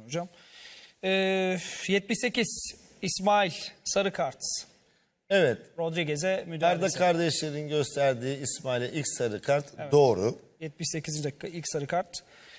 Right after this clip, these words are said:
Speaker 1: Seksen dört İsmail Yüksek ikinci sarı kart ve kırmızı kart,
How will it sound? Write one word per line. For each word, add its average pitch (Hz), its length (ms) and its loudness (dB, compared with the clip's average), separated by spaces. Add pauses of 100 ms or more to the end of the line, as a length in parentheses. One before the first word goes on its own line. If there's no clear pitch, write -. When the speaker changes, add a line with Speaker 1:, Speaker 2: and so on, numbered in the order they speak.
(240)
Speaker 1:
Seksen 202 520 2
dört 247 220 0 (500)
İsmail 190 480 2 (420)
Yüksek 208 440 -4
ikinci 202 340 -2
sarı 180 240 0
kart 180 340 -2
ve 196 200 -2
kırmızı 180 360 -4
kart, 190 220 0